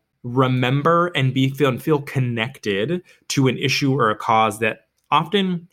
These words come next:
we are just using facts or statistics to deliver the impact or the urgency about. And if we just throw those numbers out to people, they're really gonna zone out, right? And so we really need to humanize these issues,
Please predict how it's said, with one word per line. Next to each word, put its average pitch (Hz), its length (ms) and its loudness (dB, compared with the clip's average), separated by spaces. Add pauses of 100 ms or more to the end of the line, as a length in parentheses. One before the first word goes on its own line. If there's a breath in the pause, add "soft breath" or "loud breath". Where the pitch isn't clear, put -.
we 135 140 2
are 127 120 4
just 123 280 0
using 117 280 -2
facts - 420 -4
or 107 120 -10
statistics - 760 -8 (320 loud breath)
to 135 100 0
deliver 117 420 2
the 101 160 -6
impact 104 400 -4
or 107 100 -4
the 98 180 -8
urgency 123 480 -2
about. 143 420 -2 (380 loud breath)
And 151 100 2
if 156 120 0
we 170 100 2
just 214 400 -2
throw 160 200 4
those 131 300 2
numbers 110 320 -2
out 104 220 -2
to 139 100 -6
people, 160 500 -6 (280)
they're 139 120 4
really 160 280 2
gonna 131 200 2
zone 110 320 -2
out, 98 280 -4
right? 117 280 -2
And 127 160 -4
so 131 480 0 (260)
we 156 180 2
really 190 300 2
need 185 160 2
to 131 80 0
humanize 117 760 0
these 107 240 -4
issues, 131 640 -4